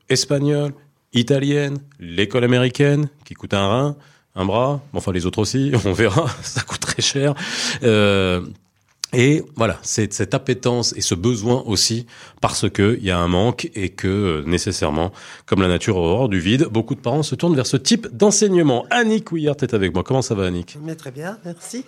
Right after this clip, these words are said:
Speaker 1: Tout va bien ?
Speaker 2: Tout va bien, tout va bien.
Speaker 1: Bon, bah, qu'est-ce que ça vous fait d'être une émission ici qui est à cheval entre le, vos deux pays de cœur, j'imagine vos deux pays de cœur ?
Speaker 2: Oui,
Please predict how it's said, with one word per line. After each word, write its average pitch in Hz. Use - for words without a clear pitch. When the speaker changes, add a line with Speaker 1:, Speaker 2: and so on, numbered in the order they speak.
Speaker 1:
Tout 110
va 107
bien ? 196
Speaker 2:
Tout 214
va 180
bien, 147
tout 147
va 139
bien. 131
Speaker 1:
Bon, 76
bah, 76
qu'est-ce -
que -
ça 104
vous 87
fait 110
d'être 98
une 87
émission 90
ici 92
qui -
est 95
à 92
cheval 98
entre 87
le, 87
vos 85
deux 92
pays 95
de 90
cœur, 143
j'imagine 95
vos 90
deux 92
pays 107
de 110
cœur ? 175
Speaker 2:
Oui, 254